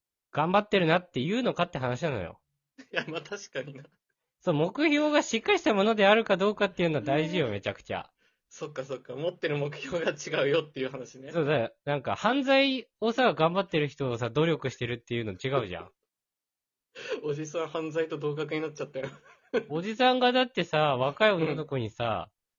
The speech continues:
Speaker 2: うん。うん。
Speaker 1: モテようとしてラインするのだって犯罪じゃん、普通に。
Speaker 2: <laughs>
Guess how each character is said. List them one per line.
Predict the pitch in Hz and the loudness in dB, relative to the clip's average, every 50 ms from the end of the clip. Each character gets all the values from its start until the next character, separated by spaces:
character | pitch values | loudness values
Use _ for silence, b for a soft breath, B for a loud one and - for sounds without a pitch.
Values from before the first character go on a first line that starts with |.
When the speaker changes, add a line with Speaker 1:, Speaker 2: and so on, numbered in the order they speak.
| - | -10
Speaker 2:
う | 151 147 | -8 -6
ん。 | |
う | 139 | -6
ん。 | 123 143 - | -6 -8 -6
Speaker 1:
モ | 143 143 143 | -4 -4 -4
テ | 143 - | 0 0
よ | 180 185 | 0 0
う | 185 170 | 0 -2
と | - - 151 | -2 -2 -4
し | 143 | -2
て | - 131 | -2 0
ラ | 120 123 127 | 0 4 4
イ | 135 151 | 4 4
ン | 156 139 | 4 2
す | 135 151 | 2 0
る | 143 131 | 0 2
の | 117 110 | 2 0
だ | 120 | -2
っ | 131 | -2
て | - 127 | -2 -2
犯 | - 139 143 156 160 | 2 2 2 2 4
罪 | 151 156 147 | 2 2 2
じ | 131 135 | 2 2
ゃ | 110 | -2
ん、 | - | -2
普 | - - - | -4 -6 -8
通 | - - | -6 0
に。 | - | 0
Speaker 2:
<laughs> | 523 - - - 523 - | 0 0 2 0 -2 -2